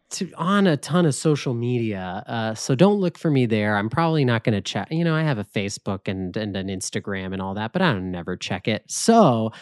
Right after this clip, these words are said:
uh, you can find actually a lot of the things that I'm doing now over at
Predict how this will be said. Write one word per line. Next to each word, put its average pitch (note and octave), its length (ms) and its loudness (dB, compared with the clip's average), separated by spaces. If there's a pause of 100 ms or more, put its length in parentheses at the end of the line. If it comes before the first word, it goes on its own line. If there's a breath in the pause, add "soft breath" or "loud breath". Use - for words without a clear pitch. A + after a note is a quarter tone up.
(240 loud breath)
uh, D3+ 320 2
you D3+ 240 0
can A3+ 200 0
find E3+ 760 4
actually B2+ 540 -4
a - 80 -12
lot B2+ 240 -2
of C3+ 80 -2
the A#2+ 60 -4
things B2 260 -4
that A#2 100 -4
I'm A2 120 -6
doing A2 260 -4
now G#2 420 -6
over A#2+ 440 -4
at G#2+ 260 -6